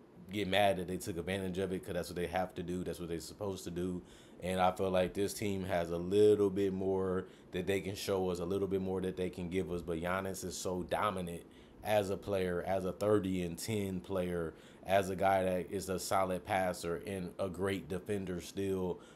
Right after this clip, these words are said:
for the Milwaukee Bucks. I would be crazy not to put this as a great duo, even if they took that last slot to make it to this duo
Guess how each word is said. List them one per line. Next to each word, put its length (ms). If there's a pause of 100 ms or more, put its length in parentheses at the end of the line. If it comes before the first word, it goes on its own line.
(120)
for 180
the 60
Milwaukee 500
Bucks. 360 (180)
I 140
would 140
be 160
crazy 720 (300)
not 220
to 60
put 200
this 160
as 140
a 80
great 240
duo, 280
even 260
if 60
they 200
took 300
that 220
last 400
slot 380 (480)
to 200
make 280
it 240
to 140
this 160
duo 560